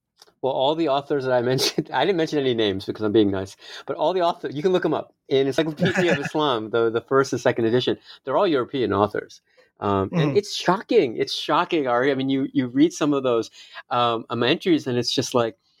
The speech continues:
Speaker 1: well, obviously, you know, the Shia don't know what they're talking about. They're, they're, they're just, they say crazy things. And here's some of the crazy things they say, but we're gonna forget about that. Um, Madelung actually does a decent job of going through some of these distortions in his, his book, Succession to Muhammad,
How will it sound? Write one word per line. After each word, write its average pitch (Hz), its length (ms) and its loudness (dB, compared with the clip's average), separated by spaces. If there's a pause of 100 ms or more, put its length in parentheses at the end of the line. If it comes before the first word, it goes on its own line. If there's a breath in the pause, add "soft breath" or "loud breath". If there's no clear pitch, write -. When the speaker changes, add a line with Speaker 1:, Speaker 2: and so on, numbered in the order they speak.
(120)
Speaker 1:
well, 131 140 -2
obviously, 131 920 0
you 120 180 -4
know, 107 240 2
the 110 80 0
Shia 143 320 0
don't 120 200 -4
know 117 100 2
what 107 140 2
they're 98 100 -6
talking 127 360 0
about. 98 280 0
They're, 101 260 0
they're, 98 180 -2
they're 127 120 6
just, - 280 -6
they 123 100 8
say 110 180 -2
crazy 147 360 0
things. - 400 -6 (300 loud breath)
And 117 140 0
here's 180 220 0
some 175 120 -2
of 165 60 -2
the 151 60 -4
crazy 175 280 0
things 127 260 -2
they 113 120 2
say, 110 220 -2
but 104 80 -2
we're 127 120 2
gonna 143 140 2
forget 123 260 0
about 98 260 0
that. - 180 -12 (480)
Um, 104 280 2
Madelung 156 460 2
actually 127 320 -2
does 123 220 6
a 123 40 4
decent 127 440 -4
job 123 280 2
of 110 280 -2
going 117 260 2
through 127 360 0 (360 soft breath)
some 131 260 -2
of 123 120 -2
these 120 200 -2
distortions 110 640 -2
in 110 260 0 (140)
his, 113 280 -18 (160)
his 104 120 -8
book, 107 220 -2
Succession - 460 -2
to 104 80 -6
Muhammad, 104 400 0